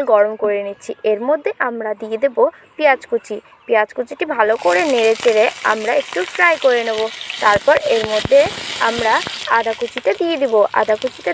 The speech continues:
দিয়ে দেওয়ার পরে তারপরে আমরা এর মধ্যে অ্যাড করে দেব আগে থেকে টুকরো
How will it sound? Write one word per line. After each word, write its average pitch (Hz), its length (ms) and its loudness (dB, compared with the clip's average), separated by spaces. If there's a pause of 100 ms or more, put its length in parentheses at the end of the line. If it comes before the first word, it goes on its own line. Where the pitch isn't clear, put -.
দিয়ে 247 180 0
দেওয়ার 214 200 6 (100)
পরে 214 180 6 (360)
তারপরে 247 380 2 (760)
আমরা 214 240 0 (100)
এর 220 100 -2 (100)
মধ্যে 220 300 2 (500)
অ্যাড 226 180 2 (120)
করে 294 160 8 (100)
দেব 214 120 0 (320)
আগে 240 240 -2
থেকে 294 220 0 (140)
টুকরো 294 280 -6